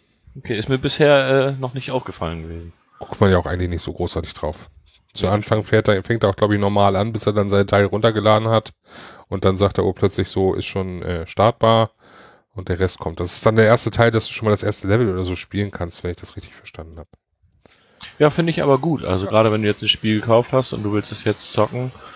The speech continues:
Speaker 1: musst du nicht warten, sondern kannst quasi, äh, ja, musst schon warten, aber kannst dann danach schön lo-, loslegen.
Speaker 2: Tja, so ist das.
Speaker 1: Ja.
Speaker 2: Ist so, ne?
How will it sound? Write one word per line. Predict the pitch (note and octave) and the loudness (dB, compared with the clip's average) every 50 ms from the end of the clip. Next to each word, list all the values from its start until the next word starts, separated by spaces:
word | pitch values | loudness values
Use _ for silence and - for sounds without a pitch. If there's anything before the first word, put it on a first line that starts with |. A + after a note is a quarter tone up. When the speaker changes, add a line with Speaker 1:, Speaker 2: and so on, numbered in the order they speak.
| - - - - - - _ - | -20 -20 -20 -20 -20 -20 _ -6
Speaker 1:
musst | G#2+ G#2+ - - - | -6 -6 -6 -6 -4
du | A2+ | -4
nicht | G#2 G2 G2+ | -4 -2 2
warten, | G2 G2 G#2 A2 A#2+ C3 C3 | 4 4 4 4 2 -2 -4
sondern | A#2+ B2 A#2+ A2+ A2+ A2+ A2+ A2+ A2 | 0 0 0 2 0 -2 -4 -6 -6
kannst | - B2 A2+ A2+ - - | -4 -4 -4 -4 -6 -8
quasi, | - - A2+ A2 G#2+ G#2+ A2 A2 A2 A2 G#2+ - | -2 2 4 4 4 2 0 -2 -2 0 -2 -2
äh, | F#2 - G#2 G2+ F#2 F2+ | 0 0 0 0 2 2
ja, | F2 F2+ | 2 2
musst | F2+ F2 - - | 2 0 -4 -4
schon | - - G#2 A2 G#2+ | 0 0 0 2 4
warten, | A#2 A2+ A#2+ G#2+ G2+ A2 | 4 4 4 2 0 -2
aber | G2+ F#2+ G2 G2 F#2+ | -4 -2 -2 -4 -4
kannst | - - G#2 G2+ - - - | -2 -4 -4 -4 -4 -4 -4
dann | G2 G2 F#2+ | -4 -2 -2
danach | G2 G2 G2 F#2 F#2+ F#2+ - - - _ _ _ _ _ _ _ | -4 -2 -2 -2 -4 -6 -8 -12 -20 _ _ _ _ _ _ _
schön | - - - F#2 F2+ F2+ | -18 -10 -8 -6 -6 -6
lo-, | F2+ F2 - - - - | -8 -10 -14 -16 -20 -8
loslegen. | - F#2 F2+ - - D2+ D#2+ D#2 E2 E2 _ _ _ _ _ _ _ _ _ _ _ _ _ _ _ _ _ _ _ _ _ _ _ _ _ - - - - - _ - - - _ _ _ - _ _ _ _ _ _ _ - | -4 -4 -4 -4 -6 -10 -12 -10 -12 -16 _ _ _ _ _ _ _ _ _ _ _ _ _ _ _ _ _ _ _ _ _ _ _ _ _ -18 -18 -18 -18 -20 _ -20 -20 -20 _ _ _ -20 _ _ _ _ _ _ _ -8
Speaker 2:
Tja, | - - E3 A2 F#2 - - - - - - - - _ _ _ _ _ _ _ _ - | 0 0 0 0 0 -8 -12 -18 -20 -20 -20 -20 -20 _ _ _ _ _ _ _ _ -16
so | - - A2 | -8 -6 -4
ist | A2 - - - | -4 -4 -6 -6
das. | E2+ F2 - - - - _ _ _ _ _ _ _ _ _ _ _ _ _ _ _ _ _ _ _ _ _ _ _ _ _ - - _ _ _ _ _ _ _ _ _ _ _ _ _ _ _ _ - | -6 -6 -6 -10 -14 -18 _ _ _ _ _ _ _ _ _ _ _ _ _ _ _ _ _ _ _ _ _ _ _ _ _ -20 -20 _ _ _ _ _ _ _ _ _ _ _ _ _ _ _ _ 0
Speaker 1:
Ja. | F3 C#3 | 2 2
Speaker 2:
Ist | G2 - | 2 4
so, | - F#2 | 2 0
ne? | F#2 A2+ C#3 | 0 0 -2